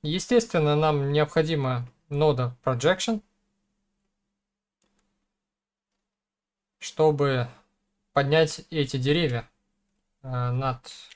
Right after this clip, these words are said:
так скажем, уровнем. Мы projection выставляем до, э, spline, э, до static mesh, точнее. Подключаем и подключаем нам наш landscape.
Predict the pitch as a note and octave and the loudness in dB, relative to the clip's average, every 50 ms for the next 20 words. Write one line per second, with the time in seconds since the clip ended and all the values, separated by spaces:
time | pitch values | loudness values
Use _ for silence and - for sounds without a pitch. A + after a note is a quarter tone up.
0 | _ _ _ _ _ _ _ - C#3 B2+ - - - D#3 C#3+ D3 D3 D3+ - _ | _ _ _ _ _ _ _ -8 -8 -8 -2 2 4 4 4 4 2 0 -2 _
1 | - G3+ G3 F3+ D#3 C3 B2+ A#2+ A#2 A#2 A#2+ - _ _ _ _ _ _ _ _ | -2 0 2 2 2 2 2 -2 -4 -6 -10 -16 _ _ _ _ _ _ _ _
2 | _ _ _ _ _ _ E3 E3 E3 F3+ F3+ D#3 C3 - - D3+ D3+ D3 F3 F3 | _ _ _ _ _ _ -8 -4 -2 0 0 0 -2 0 0 0 2 2 2 0
3 | E3+ - - D3+ C#3 C3+ D3 D3+ - - D#3+ D3+ D3+ D#3+ E3 D#3 C#3+ C3+ B2 A#2+ | 0 0 0 0 0 0 -2 -4 -2 0 0 0 0 2 2 2 2 2 0 -2
4 | B2+ B2 - D3+ C#3 D3+ C#3 C#3 C3+ B2 - - _ _ _ - D#3+ D3 C3+ C3 | -4 -6 -8 -6 -4 -4 -4 -4 -6 -12 -16 -20 _ _ _ -12 -8 -6 -4 -4
5 | B2+ - - - - C#3 C3+ C3+ C#3+ E3+ G3 G#3+ G#3 _ _ _ _ _ _ _ | -4 -6 -6 -4 -2 2 2 4 4 2 0 -2 -4 _ _ _ _ _ _ _
6 | _ _ _ _ _ _ _ _ _ _ - D3+ C#3 C3 C3 C3 C3+ C#3+ C#3 C#3+ | _ _ _ _ _ _ _ _ _ _ -12 -8 -6 -4 -4 -4 -4 -2 2 4
7 | D#3 D#3 D#3 - - E3 D3+ D3+ - C#3+ - C#3+ C#3+ D3+ - - G#3 - G#3 - | 4 4 4 2 2 2 2 2 0 -4 -4 -2 -4 -4 -4 -6 -8 -8 -6 -6
8 | - G#3 G3+ G3+ F#3+ - - _ _ _ _ _ _ _ _ _ _ _ _ _ | -4 -4 -6 -6 -8 -12 -20 _ _ _ _ _ _ _ _ _ _ _ _ _
9 | _ _ _ _ _ _ _ _ _ _ _ _ _ _ _ _ _ _ _ _ | _ _ _ _ _ _ _ _ _ _ _ _ _ _ _ _ _ _ _ _
10 | _ _ _ _ _ _ _ _ _ _ _ _ _ _ _ _ _ _ _ _ | _ _ _ _ _ _ _ _ _ _ _ _ _ _ _ _ _ _ _ _
11 | - _ _ - C#3+ B2 - C#3+ C#3 C3 - - F#3 G3+ G#3 G#3 G3 F#3+ F3 F3 | -20 _ _ -10 -8 -8 -6 -6 -6 -4 0 2 4 4 4 4 2 0 -2 -6
12 | - - E3+ F3 E3 - D#3 - - D3 C#3 - F3+ F3 D#3 C3+ C#3 D3 D3 C#3+ | -8 -8 -8 -8 -8 -8 -8 -6 -6 -4 -2 0 0 0 2 0 0 -2 -2 -4
13 | C#3+ - - D3 D3 C#3+ - - C3 C3+ C#3+ C#3+ - - - C3 A#2+ A#2 - | -6 -8 -8 -6 -6 -6 -6 -6 -6 -6 -6 -6 -8 -8 -6 -6 -6 -6 -8